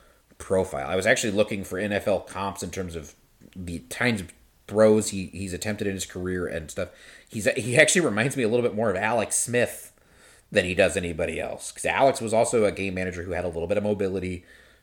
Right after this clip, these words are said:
took more sacks, though, than you would expect, than you probably remember Alex Smith taking.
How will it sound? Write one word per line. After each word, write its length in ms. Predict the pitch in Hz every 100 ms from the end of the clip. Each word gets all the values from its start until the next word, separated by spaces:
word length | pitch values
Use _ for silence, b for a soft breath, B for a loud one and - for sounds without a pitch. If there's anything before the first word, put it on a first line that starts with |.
| b
took 180 | 147 151
more 200 | 139 123
sacks, 340 | - 131 -
though, 160 | - 85
than 140 | 80
you 120 | 90 95
would 140 | 101
expect, 520 | - - 104 76 -
than 100 | 87
you 60 | 87
probably 260 | 104 90
remember 360 | 90 90 92 92
Alex 300 | 87 85 85
Smith 240 | 90 85
taking. 460 | - 117 - 62 58